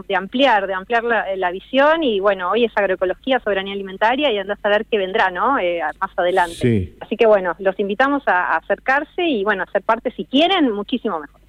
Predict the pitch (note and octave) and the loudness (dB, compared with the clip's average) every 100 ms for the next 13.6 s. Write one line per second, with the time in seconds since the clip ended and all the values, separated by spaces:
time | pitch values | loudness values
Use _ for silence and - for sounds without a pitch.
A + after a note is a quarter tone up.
0 | - D3 C#3+ B2+ C3 C3+ D3 D#3+ G#3+ G#3 | 0 2 4 4 4 4 4 4 4 4
1 | E3 D#3 C#3 E3+ D#3 C3 D3+ E3+ D3 C#3+ | 4 4 4 2 2 2 2 4 4 4
2 | D#3 C#3+ C#3 C3+ A2 C3+ C3 C3+ C#3 D3+ | 6 6 6 4 2 4 4 4 4 2
3 | C#3 A#2+ B2+ C3 C#3+ C3 A#2+ A2+ F#3 G3 | 2 4 6 6 6 4 4 4 4 6
4 | F3 C3 B2 G2 D3+ C#3 C3+ C3+ C#3 F3+ | 6 6 4 4 2 4 4 6 6 6
5 | G3 C#3 B2+ B2+ D3 C#3+ B2+ D3 C3+ D#3 | 6 6 6 4 2 0 2 2 4 4
6 | D#3+ F3+ F#3+ F3 - - - C#3+ C#3+ C#3 | 4 4 6 4 0 -10 0 2 4 2
7 | C3+ C3 C3+ - F3 D#3+ - G3 C3 B2+ | 4 4 4 4 4 4 2 2 4 4
8 | A#2+ G#2+ A#2+ B2 E3 E3+ D#3 C#3 D3 E3+ | 4 2 2 4 4 4 4 4 4 4
9 | D#3+ D3 E3+ D#3+ B2+ B2 D3 G3+ - - | 6 4 4 2 2 4 4 4 2 -8
10 | - - B2 B2+ D3+ C3 A2 C#3 F#3+ E3+ | -18 -2 2 4 4 4 2 2 4 4
11 | C3 B2+ - G#3+ D3 B2 A#2 D#3 D3 E3 | 2 0 4 4 4 2 0 0 2 4
12 | B2+ E3 F3+ D#3+ D3 - C#3 C#3 C#3+ C3+ | 4 4 4 4 4 0 0 2 2 2
13 | C#3 C3 B2+ C#3+ G#3 G#3 | 2 2 0 2 2 2